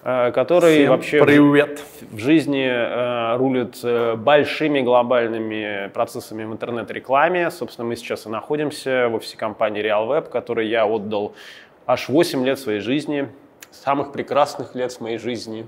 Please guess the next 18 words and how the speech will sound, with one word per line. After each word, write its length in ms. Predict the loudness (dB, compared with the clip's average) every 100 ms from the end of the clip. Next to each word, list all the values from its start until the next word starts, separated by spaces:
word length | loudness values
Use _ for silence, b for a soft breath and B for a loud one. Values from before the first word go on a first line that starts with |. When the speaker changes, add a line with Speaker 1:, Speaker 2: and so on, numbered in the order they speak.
| -18 -20
Speaker 1:
что 240 | -10 -6
уж 80 | -6
тут 140 | -8 -8
говорить. 420 | -6 -4 -6 -8 -14 B B B B B B
Э, 760 | 2 4 4 4 4 2 2 -2 0
а 120 | 2 8
помимо 300 | 8 8 6
прочего, 1120 | 6 4 4 2 4 6 8 8 6 6 4 0
Сергей 480 | -4 0 4 4
вот, 300 | 2 0 -6 -8
э, 600 | -4 -2 0 0 -2 -6 -12 -10
занимается 400 | -4 -4 -4 -6
еще 240 | -4 -2
рядом, 560 | -2 -4 -8 -12 -16 -20 -20 -20 -20
интересуется 1040 | -14 -10 -6 0 0 0 -4 -2 0 -2 -4 -10 -14
рядом 340 | -4 -2 -2 -6
веща-, 320 | -10 -10 -12
вещей, 680 | -8 -8 -6 -2 -2 -2